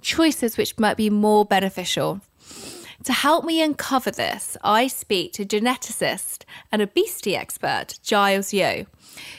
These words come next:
who is a Cambridge University research scientist who studies the genetics of obesity,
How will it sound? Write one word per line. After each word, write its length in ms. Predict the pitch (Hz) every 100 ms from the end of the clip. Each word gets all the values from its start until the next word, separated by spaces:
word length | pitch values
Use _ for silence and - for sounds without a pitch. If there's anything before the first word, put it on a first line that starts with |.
| _ -
who 280 | 240 262 262
is 160 | 233 226
a 60 |
Cambridge 640 | 233 - 262 269 262 269 -
University 1000 | 196 190 233 269 262 208 196 - 208 196
research 600 | 190 208 214 - 220 -
scientist 640 | 202 175 202 - - - - - - - -
who 100 | 233
studies 380 | - 220 214 202
the 100 | 202
genetics 480 | 208 220 226 277
of 100 | 254
obesity, 680 | 247 220 185 180 - 170 185